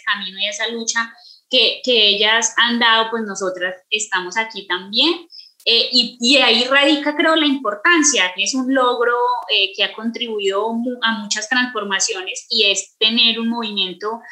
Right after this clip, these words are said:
de mujeres jóvenes al cual yo pertenezco, que se llama Yo Puedo, y que ha contribuido también en el empoderamiento de más chicas,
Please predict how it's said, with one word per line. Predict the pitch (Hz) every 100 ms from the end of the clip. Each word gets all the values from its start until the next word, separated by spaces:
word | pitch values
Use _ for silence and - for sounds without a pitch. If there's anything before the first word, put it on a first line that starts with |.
| - _
de | 226
mujeres | 220 202 196 190
jóvenes | 226 247 240 240 247 240 233 -
al | 208 214
cual | 202 190
yo | 208
pertenezco, | 240 247 233 202 185 202 196
que | 254
se | 220
llama | 190 180 196 214 - - _ 190
Yo | 202 240 247
Puedo, | 269 254 254 269
y | 277 269
que | 226
ha | 208
contribuido | 226 233 247 214 208 202 202
también | 233 214 202 190 190
en |
el | 202 208
empoderamiento | 208 202 190 180 180 208 202 202 208
de |
más | 208 185 - -
chicas, | 269 269 269 233 226 226